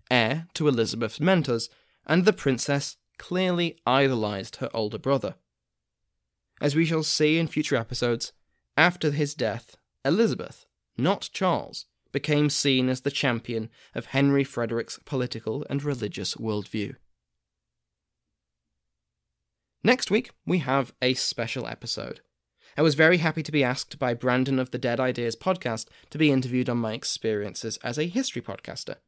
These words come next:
We talked about what made me start podcasting, why I chose the topic I did, and why I moved on to this show. We also talk about more general experiences which all podcasters have, the mistakes we made, and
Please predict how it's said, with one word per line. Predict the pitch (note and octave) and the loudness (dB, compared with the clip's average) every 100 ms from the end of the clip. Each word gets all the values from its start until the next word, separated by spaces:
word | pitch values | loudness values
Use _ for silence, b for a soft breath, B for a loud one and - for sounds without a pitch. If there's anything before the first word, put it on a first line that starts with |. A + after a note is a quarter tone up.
| _ _ _ _ _ _ | _ _ _ _ _ _
We | G3+ | 0
talked | A3 B3 C4 | 4 4 4
about | G#3+ A3 | 2 2
what | D#3 C#3 D3+ | 4 2 2
made | D3+ D#3 | 0 0
me | |
start | D3 - A#2 A#2+ D3 - | -4 -2 0 0 -2 -8
podcasting, | A2 - G2 - A2+ D3+ _ _ _ | -10 -8 -12 -10 -10 -10 _ _ _
why | C3 C3 | 2 2
I | B2+ | 0
chose | - B2 B2+ | 0 0 -2
the | C#3 | -4
topic | C3 A#2 C3 | -6 -6 -2
I | C3+ | -2
did, | C3+ G2+ A2+ - | -2 -6 -6 -6
and | A#2+ A#2+ A#2+ | -2 -2 0
why | A2 C3 | 0 2
I | C#3+ | 4
moved | B2 A2+ A#2 | 2 2 -2
on | G#2+ | -2
to | D3 | 0
this | F#3+ A3 | 0 -2
show. | - - _ _ _ _ _ _ b - | -8 -12 _ _ _ _ _ _ b 2
We | D3 | 4
also | D3 D#3+ | 6 2
talk | D3+ C3 C3+ | 2 0 2
about | C3+ C3 C#3 | 0 0 2
more | D3 D3 D3 b b _ C#3 | 4 4 2 b b _ 0
general | D#3+ E3 C#3 B2 | 4 6 6 2
experiences | A#2+ - A#2 A2 G#2+ - C#3+ - | -2 -4 -2 0 -2 -4 -4 -2
which | B2+ - - | -4 -4 -2
all | B2+ C#3 | 0 0
podcasters | - G#2+ A2+ A2 A2+ - | -4 -6 -8 -10 -10 -6
have, | G#2 F#2+ C#3 _ _ _ - | -4 -4 -10 _ _ _ -2
the | |
mistakes | B2+ - A#2 A2+ - | 0 2 0 -4 -6
we | A2+ | -4
made, | A2+ A#2+ B2+ B2+ B2 | -2 0 2 2 0
and | A2+ G#2+ | -2 -6